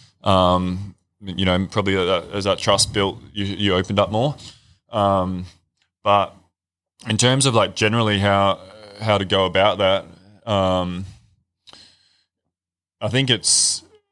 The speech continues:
<sighs> yeah, like, for me, I, I probably, we definitely didn't do as much of an extensive, like, consult as I'd normally do, probably just 'cause I knew you. Um, but,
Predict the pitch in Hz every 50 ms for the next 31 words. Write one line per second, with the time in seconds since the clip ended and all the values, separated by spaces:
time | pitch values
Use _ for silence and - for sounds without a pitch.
0 | _ 113 107 - - - 113 104 - - - - _ _ _ _ _ _ _ _
1 | 113 107 98 98 101 95 92 85 90 90 - - 123 110 113 117 117 117 110 107
2 | 107 90 87 85 92 92 92 92 92 92 90 90 90 92 90 _ _ _ _ _
3 | _ _ _ _ _ - 113 107 - 151 131 143 135 117 113 110 104 98 87 -
4 | - _ _ 101 113 104 90 - - 127 117 - 123 110 98 107 104 104 98 -
5 | 107 104 101 101 95 92 101 98 90 92 101 95 92 87 92 - - 101 - 101
6 | 95 - 95 95 92 87 - - - 101 98 - - 101 92 87 92 95 98 95
7 | 92 85 95 101 95 95 95 95 92 98 98 98 95 - 101 101 98 95 95 -
8 | - 98 92 92 90 95 95 95 101 120 151 160 - - - - - _ _ _
9 | _ _ - 98 95 92 90 90 90 90 90 90 92 87 82 - _ 101 95 95
10 | 92 87 - - - - -